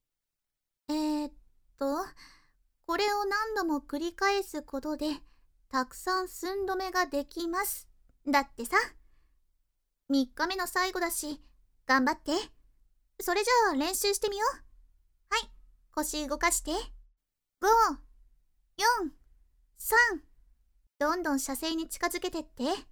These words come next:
二、次、出る直前だよ。一。はい、ストップ。こういう風にやっていくよ。よーし、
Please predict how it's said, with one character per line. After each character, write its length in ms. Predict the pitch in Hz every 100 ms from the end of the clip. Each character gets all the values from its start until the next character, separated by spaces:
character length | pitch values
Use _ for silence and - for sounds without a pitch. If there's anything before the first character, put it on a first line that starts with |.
| - _ _ _ _ _ _ -
二、 440 | 415 453 339 - - _ _ _ _ _ -
次、 460 | 277 262 349 - - _ _ _
出 140 | 302 339
る 60 |
直 200 | 262 240 277
前 140 | 285 320
だ 120 | 320
よ。 100 | 311 427 - - _ _ _ _ _ _ _ -
一。 480 | 403 - 480 349 - _ _ _ _ _ _ _ _ _ 302
は 120 | 440
い、 60 |
ス 80 | -
ト 80 | 403
ッ 60 | 403
プ。 100 | - 359 262 - - _ _ _ _ _ _ _ _ -
こ 140 | 277
う 80 | 311
い 160 | 320
う 60 | 330
風 160 | 349 339
に 120 | 254
や 80 | 240
っ 80 | -
て 140 | 269
い 80 | 254
く 100 | 262
よ。 100 | 285 427 - - _ _ _ _ _ _ _ _ 262
よ 100 | 214
ー 260 | 226 254
し、 380 | 269 - 277